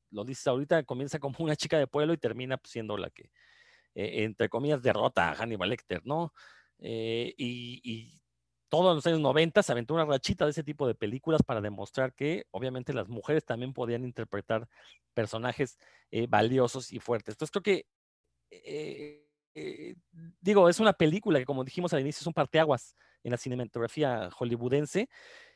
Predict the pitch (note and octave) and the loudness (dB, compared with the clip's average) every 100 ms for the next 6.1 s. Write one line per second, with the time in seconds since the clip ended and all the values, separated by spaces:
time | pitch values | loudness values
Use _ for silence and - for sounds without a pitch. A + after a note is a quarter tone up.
0 | _ - C#3+ D3 F#3+ F#3 - E3 E3 D#3 | _ 2 6 6 6 4 2 2 4 4
1 | D#3 E3+ - G3 F#3+ - C#3+ D3+ D#3 D3+ | 4 4 4 6 6 6 4 6 6 6
2 | D#3 F#3+ G#3 F3+ D#3+ D#3+ _ _ _ _ | 8 8 10 8 6 4 _ _ _ _
3 | _ _ _ A#2+ C3+ C3+ C3 D3 E3 E3+ | _ _ _ 4 6 6 2 2 2 4
4 | F3 - E3 D#3+ - C3 C3+ D3 D3 C3+ | 0 4 4 4 2 2 2 2 0 -2
5 | A#2 A#2+ C#3+ D3 A#2 G#2+ C3 C#3+ - F#3 | -4 -2 4 4 4 2 6 6 6 0